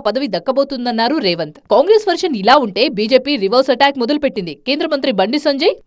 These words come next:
బీఆర్ఎస్, బీజేపీలో కాదు, కాంగ్రెస్లోనే విలీనం కాబోతుందంటూ కౌంటర్ ఇచ్చారు. బీఆర్ఎస్ కాంగ్రెస్లో విలీనం అయ్యాక కేసీఆర్ ఏకంగా ఏఐసీసీ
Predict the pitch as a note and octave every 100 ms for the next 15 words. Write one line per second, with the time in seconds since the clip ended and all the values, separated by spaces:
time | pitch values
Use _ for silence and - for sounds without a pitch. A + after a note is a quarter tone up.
0 | E3 B3 D4 D4 A4 F#3 A3+ B3 C#4+ C#4+
1 | B3+ B3 A3+ A3 - - G#3 C4 D4+ D4
2 | B3 A3+ A#3 D4+ F#3+ A3+ D4 C#4+ A3 G3+
3 | A3 A#3 G#3+ F3+ D4+ D#4 D4 D#4+ D#4 F#3
4 | G3 D#3 - F3 C#4 F4+ F#4+ F#4 C#4+ D4
5 | D4+ D4 C#4+ G3 A3 D4+ A#3+ G3+ C#4 C4+
6 | C4+ C#4 - E4+ G4 G4+ F#4 C#4+ B3 C#4+
7 | C#4+ E4 A3 D#4 D#4 C#4+